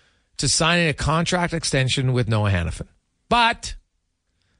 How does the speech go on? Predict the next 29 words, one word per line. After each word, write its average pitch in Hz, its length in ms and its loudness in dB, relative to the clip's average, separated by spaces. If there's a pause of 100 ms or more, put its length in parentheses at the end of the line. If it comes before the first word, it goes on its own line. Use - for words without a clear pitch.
(180)
then 98 140 -4
they 110 80 0
got 120 180 2
into 139 200 0
a 170 40 0
slide, 135 520 -2 (500)
and 110 100 -2
all 110 140 2
of 127 60 0
a 127 60 0
sudden 139 220 0
the 127 80 0
player's 127 360 0
like, 107 120 -2
"Oof." - 640 -6 (1120)
Now 104 140 -2
he's 107 100 0
having 92 420 0
signing 123 840 0 (160)
remorse. 95 720 -2 (300)
So 113 200 -2
he 113 140 2
decides 101 580 0
not 95 280 0
to 160 80 -2
sign. 113 480 -2 (680)
And, 101 300 0
uh, 95 160 2
now 151 520 0